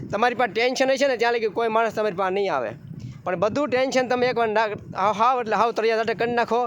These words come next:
અને એકદમ હર્યું ભર્યું જીવન કરો તમારું. એટલે નહીં હોય ત્યાંથી બાજુ બાજુ બધા જ તમારી જોડે રહેવા મળશે અને બધા જ આનંદથી રહે. તો આ ઝાડ પાસેથી આ શીખવાનું છે, આ પ્રકૃતિનો નિયમ છે. આને નથી કોઈ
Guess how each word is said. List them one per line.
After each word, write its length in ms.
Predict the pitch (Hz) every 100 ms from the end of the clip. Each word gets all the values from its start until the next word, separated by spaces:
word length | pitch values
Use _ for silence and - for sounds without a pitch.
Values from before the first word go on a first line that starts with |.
| 214 - - -
અને 140 | 175
એકદમ 380 | 190 262 233 247
હર્યું 200 | 196 247
ભર્યું 220 | 220 240 196
જીવન 240 | 233 226
કરો 220 | - 262
તમારું. 500 | 247 208 190 170 156 - - - -
એટલે 200 | 170 190
નહીં 240 | 175 226 247
હોય 140 | 240
ત્યાંથી 300 | 220 208 202
બાજુ 200 | 208 208
બાજુ 260 | 196 202 180
બધા 300 | 196 185 214
જ 40 |
તમારી 360 | - 185 185 170
જોડે 180 | 180 185
રહેવા 280 | 170 180 175
મળશે 320 | 196 196 160 143 - - - -
અને 120 | 160
બધા 280 | 160 185 220
જ 40 |
આનંદથી 440 | 190 190 196 185 170
રહે. 240 | 196 202 208 - - - - -
તો 60 | -
આ 120 | 170
ઝાડ 260 | 180 196 202
પાસેથી 380 | 208 202 208 202
આ 100 | 202
શીખવાનું 480 | 208 190 214 220 202
છે, 140 | 208 226 220 - - -
આ 100 | -
પ્રકૃતિનો 500 | 202 254 247 254 285 262
નિયમ 300 | 254 285 247
છે. 180 | 208 147 123 - - - - - - - - - - -
આને 220 | - 226 247
નથી 280 | 226 262 247
કોઈ 260 | 254 254